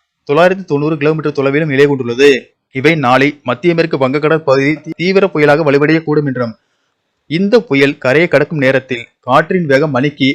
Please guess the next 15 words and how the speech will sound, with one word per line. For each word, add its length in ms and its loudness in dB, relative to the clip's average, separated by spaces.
தொண்ணூறு 460 0
முதல் 220 0
நூறு 240 -2
கிலோமீட்டர் 320 0
வேகத்திலும், 380 -2
இடையிடையே 400 2
நூத்தி 240 -8
பத்து 180 -2
கிலோமீட்டர் 360 -2
வேகத்தில் 260 -6
வீசக்கூடும் 440 -2
என 100 -2
எச்சரிக்கை, 400 -4
எச்சரிக்கை 380 -2
விடுக்கப்பட்டுள்ளது. 600 -2